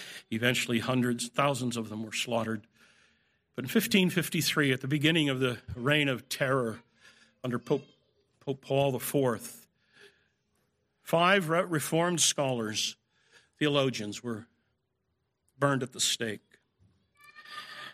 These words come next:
As they were being carried to the stake to be burned, they together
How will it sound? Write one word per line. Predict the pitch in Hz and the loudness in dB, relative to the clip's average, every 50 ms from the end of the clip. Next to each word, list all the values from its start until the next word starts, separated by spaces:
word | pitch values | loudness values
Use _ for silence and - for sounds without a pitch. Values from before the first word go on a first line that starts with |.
| - _ _ _ _ _ _ _ _ _ _ _ _ _ _ _ _ _ _ _ _ _ - | -20 _ _ _ _ _ _ _ _ _ _ _ _ _ _ _ _ _ _ _ _ _ 6
As | 175 196 254 262 208 | 8 8 8 6 4
they | 240 233 | 2 4
were | 233 208 202 | 4 4 4
being | 185 202 196 190 185 | 4 6 6 6 4
carried | 151 - - 180 175 170 156 147 123 104 92 80 - - _ _ _ _ _ _ _ _ _ _ _ _ _ _ _ _ - | 4 2 2 2 2 2 2 2 0 -2 -4 -6 -10 -14 _ _ _ _ _ _ _ _ _ _ _ _ _ _ _ _ -4
to | - | 0
the | 143 139 | 2 4
stake | 139 - - - 147 143 127 107 - - - - | 4 4 4 4 4 2 2 0 -2 -8 -18 -10
to | - 135 | -6 -4
be | 123 131 127 | 0 0 0
burned, | 120 131 131 123 113 104 98 92 90 - - _ _ _ _ _ _ _ _ | 0 0 0 0 -2 -4 -6 -10 -14 -16 -20 _ _ _ _ _ _ _ _
they | - 151 143 139 | 2 2 2 2
together | - 170 147 131 147 165 185 180 190 190 180 - | 0 -2 0 2 2 2 2 2 2 0 -2 -4